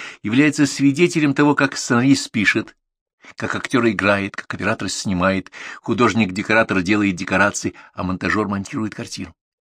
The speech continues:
Уж тогда не будете иметь к этому никакого отношения, хотя вы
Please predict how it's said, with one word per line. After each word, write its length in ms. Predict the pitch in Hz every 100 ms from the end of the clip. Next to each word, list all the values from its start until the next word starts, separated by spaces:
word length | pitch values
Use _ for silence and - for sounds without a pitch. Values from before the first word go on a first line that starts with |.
| _ _
Уж 120 | 90
тогда 220 | - 90 95
не 120 | 101
будете 280 | 107 101 107
иметь 220 | 113 -
к 40 |
этому 200 | 113 107
никакого 580 | 113 117 131 - 139 139
отношения, 560 | 143 147 135 - 104 87
хотя 260 | 95 101
вы 160 | 101